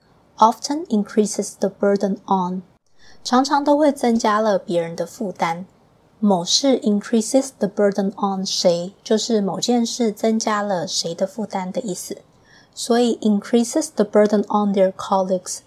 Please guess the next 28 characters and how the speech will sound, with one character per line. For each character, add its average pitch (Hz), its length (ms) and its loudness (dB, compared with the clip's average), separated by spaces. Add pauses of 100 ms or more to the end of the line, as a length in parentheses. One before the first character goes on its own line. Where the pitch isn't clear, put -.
意 233 80 0
思 226 120 -4
就 208 180 2
是 202 80 -8
说 190 220 2
会 226 180 -2
增 262 360 -2
加 226 280 -2
他 220 220 -6
们 226 160 0
的 180 180 0
同 170 340 -2
事 214 240 -4
的 - 400 -4
负 - 180 -2
担。 185 300 -2 (520)
怎 185 140 -2
样 202 120 0
的 233 80 4
负 233 140 -6
担 214 220 -2
呢？ 226 220 -4 (260)
To - 160 -4
take - 400 -2
on 294 220 0 (140)
extra 220 440 -2 (100)
work 202 260 4 (120)
instead。 190 500 -2